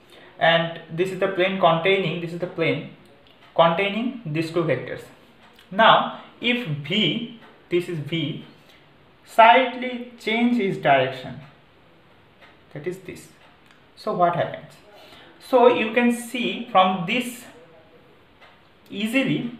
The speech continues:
that, uh, the product R cross M V,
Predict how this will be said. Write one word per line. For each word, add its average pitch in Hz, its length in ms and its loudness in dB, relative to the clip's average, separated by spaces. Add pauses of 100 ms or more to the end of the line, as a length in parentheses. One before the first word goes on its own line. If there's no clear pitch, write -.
(120)
that, 160 640 4 (1500)
uh, 156 540 2 (520)
the 196 100 0
product 220 600 6 (160)
R 214 420 6
cross 226 360 8
M 220 400 0
V, 156 300 -4